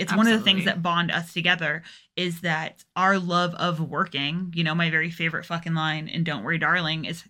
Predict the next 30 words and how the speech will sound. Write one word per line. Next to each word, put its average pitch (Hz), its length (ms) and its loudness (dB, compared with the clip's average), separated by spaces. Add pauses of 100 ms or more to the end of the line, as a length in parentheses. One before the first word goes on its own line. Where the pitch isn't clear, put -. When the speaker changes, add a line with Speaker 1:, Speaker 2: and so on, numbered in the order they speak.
Speaker 1:
them 170 240 0
getting 170 200 2
into 160 120 -2
a 160 60 -4
fight 185 260 2
and 156 80 -6
her 156 100 -6
screaming, 175 680 0 (160)
Speaker 2:
<laughs> 240 160 -8
Speaker 1:
"I 202 160 8
love 196 400 4
working." 90 640 -6
Speaker 2:
Mm-hmm. 240 300 -2
Speaker 1:
And 190 100 8
I 185 100 8
felt 185 300 -2
so, 175 460 0
like, 139 240 -4
validated 160 1080 0
in 185 160 0
that 180 220 4
moment 165 480 -2
because, 170 280 -8
like, 165 140 -6
that's 160 240 -2
how 170 200 0
I 170 120 -2
feel. 104 400 -6
Like, 160 140 -2
Speaker 2:
Mm-hmm. 311 100 -6